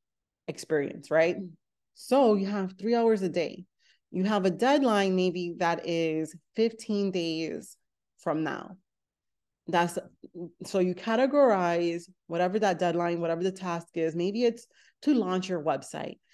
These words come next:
Maybe it is to finally start creating your course.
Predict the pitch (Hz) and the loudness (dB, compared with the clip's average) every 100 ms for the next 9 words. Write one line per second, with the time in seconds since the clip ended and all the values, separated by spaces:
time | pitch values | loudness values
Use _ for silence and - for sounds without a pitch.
0 | _ - 202 220 226 220 220 214 196 - | _ -4 0 2 4 6 6 4 0 -14
1 | - 226 214 208 196 - _ - 196 202 | -10 -4 0 -2 -4 -10 _ -2 0 2
2 | 208 202 190 202 202 247 240 - _ _ | 2 0 -2 -4 0 0 -2 -4 _ _
3 | - 196 180 180 180 190 180 175 170 - | -4 -2 0 0 0 0 0 0 -2 -6
4 | - 156 170 165 156 - 165 - - - | -10 -4 0 0 0 -6 -8 -8 -8 -14
5 | - | -20